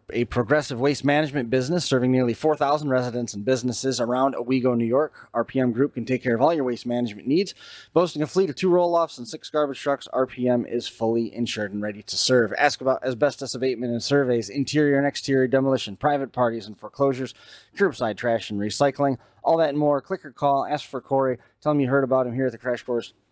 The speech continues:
Nationals, R P M group N Y dot com, or six oh seven, two two three, eight seven one four.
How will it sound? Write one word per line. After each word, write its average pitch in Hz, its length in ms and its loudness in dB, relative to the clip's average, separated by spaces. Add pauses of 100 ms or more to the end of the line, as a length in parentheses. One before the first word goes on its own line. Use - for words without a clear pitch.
(280)
Nationals, 120 520 -2
R 160 160 4
P 139 160 -6
M 120 80 -2
group 113 260 -8
N 117 140 -6
Y 117 160 0
dot 113 240 -6
com, 175 480 0
or 139 320 0
six - 260 -10
oh 127 80 -2
seven, 101 380 -6
two 190 180 -4
two 185 180 0
three, 104 440 -2
eight 180 180 2
seven 104 480 0
one 95 240 -2
four. 69 400 -4